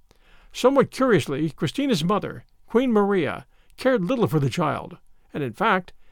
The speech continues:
came at last to detest her almost as much as the king loved her. It is hard to explain this dislike.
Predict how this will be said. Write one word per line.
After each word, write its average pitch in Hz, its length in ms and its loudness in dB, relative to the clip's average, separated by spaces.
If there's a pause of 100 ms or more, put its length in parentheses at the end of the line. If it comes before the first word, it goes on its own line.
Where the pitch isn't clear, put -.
(160)
came 180 220 4
at 170 80 -2
last 185 360 0
to 175 60 -2
detest 190 480 0
her 139 240 -2
almost 214 360 0
as 147 100 0
much 151 240 -2
as 180 80 -4
the 185 80 -2
king 226 240 -2
loved 220 280 2
her. - 260 -10 (960)
It 285 140 -2
is 202 100 -4
hard 254 280 2
to 226 80 0
explain 226 500 0
this 139 160 0
dislike. 135 640 -4